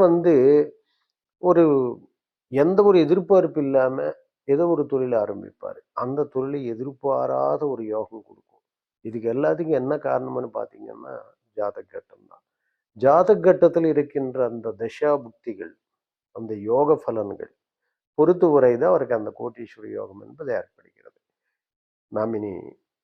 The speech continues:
நீங்க முதன்மையாக நம்மளுடைய சேனலை பார்த்துறதாக இருந்தா சப்ஸ்கிரைப் பண்ணிக்கிங்க, பெல் ஐகான் அழுத்தி அடுத்த நோட்டிஃபிகேஷன்ஸ் மூலமா எண்ணற்ற விஷயங்கள்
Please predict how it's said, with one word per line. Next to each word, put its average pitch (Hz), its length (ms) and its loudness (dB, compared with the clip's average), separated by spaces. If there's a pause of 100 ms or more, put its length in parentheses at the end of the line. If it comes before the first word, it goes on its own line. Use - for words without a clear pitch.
(320)
நீங்க 120 220 -4
முதன்மையாக 143 580 6
நம்மளுடைய 110 440 0 (600)
சேனலை 113 400 -4
பார்த்துறதாக 110 600 -4
இருந்தா 123 280 -6 (920)
சப்ஸ்கிரைப் 107 520 -6
பண்ணிக்கிங்க, 104 480 -6 (380)
பெல் 110 260 -4
ஐகான் 107 340 -6 (360)
அழுத்தி 123 420 -10 (520)
அடுத்த 143 280 -4
நோட்டிஃபிகேஷன்ஸ் 120 840 -8 (140)
மூலமா 92 380 -10 (260)
எண்ணற்ற 139 540 -4
விஷயங்கள் 113 380 -6